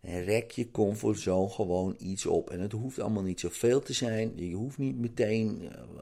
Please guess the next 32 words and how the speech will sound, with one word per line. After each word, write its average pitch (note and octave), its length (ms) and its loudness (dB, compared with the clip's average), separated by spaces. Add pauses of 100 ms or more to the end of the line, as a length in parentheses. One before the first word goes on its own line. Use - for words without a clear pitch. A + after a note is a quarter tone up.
(120)
volle A2+ 360 2
bak G#2 340 -2
alles G2+ 340 -2
te - 120 -10
skippen - 480 -4
of F2 100 -4
wat A#2+ 180 4
dan C3+ 140 2
ook. B2+ 180 0
Daar F#2+ 100 -8
gaat C#3+ 220 -4
het C3+ 80 -2
niet A#2+ 180 -4
om. G#2 200 0 (560)
Maar D2+ 200 -8
wees A2 360 2
bewust. F#2 680 2 (680)
En E2 240 -8
dan G#2+ 360 4
met F2+ 180 -4
kleine A2 380 -2
stappen - 420 -4
gewoon F2+ 560 -2 (280)
het - 140 -14
steeds G#2 400 0
voor G2+ 140 0
jezelf F2+ 460 0
moeilijker D3 600 4
maken. D3 640 0 (240)
Gevoelsmatig F#2 920 -6
dan A#2+ 220 -2
moeilijker. C3 580 -2